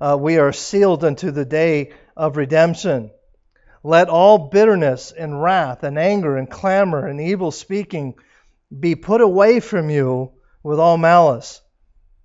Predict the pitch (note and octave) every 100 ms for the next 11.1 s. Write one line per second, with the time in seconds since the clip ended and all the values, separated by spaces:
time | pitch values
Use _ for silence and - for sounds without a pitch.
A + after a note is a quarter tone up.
0 | _ _ _ _ _ _ - D#3 D3 G3+
1 | G3 D#3+ - C3 G3+ G#3 E3+ C#3 A2+ D3
2 | D#3 D#3 C#3 E3 D3 C#3+ C3 A2+ _ _
3 | _ _ _ _ _ F#3+ F#3+ F3+ B2+ D#3+
4 | F3 C#3+ B2 A#2 _ _ _ _ _ _
5 | F3 D3 F#3+ G3+ F3+ E3 D3+ C#3+ C#3 B2+
6 | B2 D#3 F3+ G#3+ F#3+ B3+ C#3+ - _ _
7 | _ - - - A#3+ F3+ D#3 E3 D#3+ D#3+
8 | D3+ C#3 - _ _ - B2+ D#3 F3+ D3
9 | C#3 D#3+ C3+ - F3 F#3 F3 D3 C3 C3
10 | C#3 C#3+ - C#3+ B2 C3+ C3 B2+ C#3 B2+